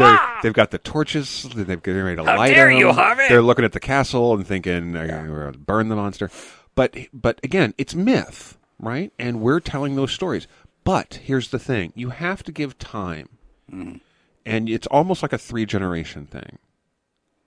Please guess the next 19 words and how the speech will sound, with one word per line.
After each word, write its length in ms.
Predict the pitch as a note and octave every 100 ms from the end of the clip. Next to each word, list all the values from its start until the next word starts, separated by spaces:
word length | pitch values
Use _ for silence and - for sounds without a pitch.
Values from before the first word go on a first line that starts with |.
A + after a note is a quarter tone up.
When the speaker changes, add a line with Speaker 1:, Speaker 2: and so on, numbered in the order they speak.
| _ _ _ -
Speaker 2:
And 120 | G2
I've 60 | G#2
been 100 | A2+
thinking 240 | D#3+ C3
about 140 | F2+
this. 180 | - D#2
I 80 | F#2
almost 240 | B2+ E3+
think 120 | - B2+
it 120 | G#2+
is 100 | F#2+
three 140 | F2+
generations. 340 | D#2+ D2+ E2 -
So 140 | C#3
it's 100 | B2+
about 300 | C#3+ F3+ -
sixty, 960 | - - - - - - - D3 - C#3
seventy-five 580 | - B2 A2+ G2 F2 E2
years. 360 | D#2 - C#3